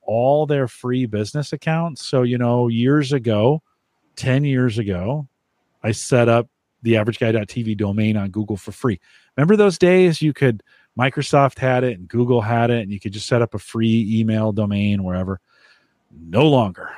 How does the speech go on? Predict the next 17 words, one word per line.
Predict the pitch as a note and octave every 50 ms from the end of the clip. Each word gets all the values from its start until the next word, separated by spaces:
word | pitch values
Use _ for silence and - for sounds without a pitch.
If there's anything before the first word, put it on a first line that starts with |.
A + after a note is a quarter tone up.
| - - -
They | G#2+ G#2+
converted | - - A#2 A2 G#2 A#2+ B2 B2+ B2
all | A2+ G#2+ A#2 B2+ C3+ C3+
those | C3+ C3 C3 B2+ -
to | - A#2
fourteen-day | - - - C3+ C#3 B2 - - C#3+ C#3 C3+ C3 B2+ A#2 A#2+ B2 A#2+ A#2
business | G#2+ F#2+ B2 C3 B2+ - F#3+ F#3+ F3 -
accounts | G3+ - - G3+ G#3+ A#3+ B3+ A#3+ - - - - - _ -
and | A#2+ A#2+ A#2+
then | A#2+ A#2+ B2 B2
said, | A#2 - - B2+ A#2 A2+ A2+ A2 G#2 F#2+ _ _ _ _ _ _ _ _ _ _ _ -
"When | B2 A#2+ A#2+
the | G#2+
business | B2 C#3 B2+ C#3+ C3 - D3+
account | - - C#3+ D3 C#3+
was | A2+ B2+ G#2+
over, | B2+ B2+ C#3 D3 C#3+ D#3 D#3 D3+ C#3+ A#2